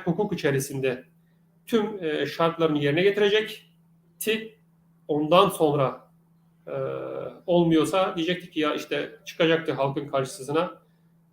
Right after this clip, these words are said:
Uğraştım, olmadı. Maalesef bu noktada, e, Erdoğan iyi analiz edilemiyor. Sonuç olarak Erdoğan yirmi beş yıldır neden seçim kazanıyor?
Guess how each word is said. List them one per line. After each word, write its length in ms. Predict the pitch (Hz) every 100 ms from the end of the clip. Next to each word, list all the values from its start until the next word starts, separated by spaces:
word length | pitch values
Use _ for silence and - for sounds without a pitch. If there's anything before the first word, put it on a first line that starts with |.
| -
Uğraştım, 720 | 190 185 170 - 185 190 - _ _ -
olmadı. 580 | 160 156 131 120 120 - _ _ _ _ _ _ _ _
Maalesef 500 | 185 240 208 214 -
bu 80 | 202
noktada, 560 | 233 - 170 170 185 - _
e, 60 | 156 139 - -
Erdoğan 680 | 185 190 170 170 165 - - _
iyi 140 | 180
analiz 360 | - 165 170 165
edilemiyor. 460 | 143 139 135 123 113 - _ _ _ _ _ _
Sonuç 260 | - 196 190
olarak 280 | 175 160 -
Erdoğan 720 | 175 170 151 143 160 190 - -
yirmi 220 | 156 160
beş 200 | 185 185
yıldır 180 | 160 160
neden 200 | 151 180
seçim 300 | 180 160 147
kazanıyor? 480 | 139 135 135 165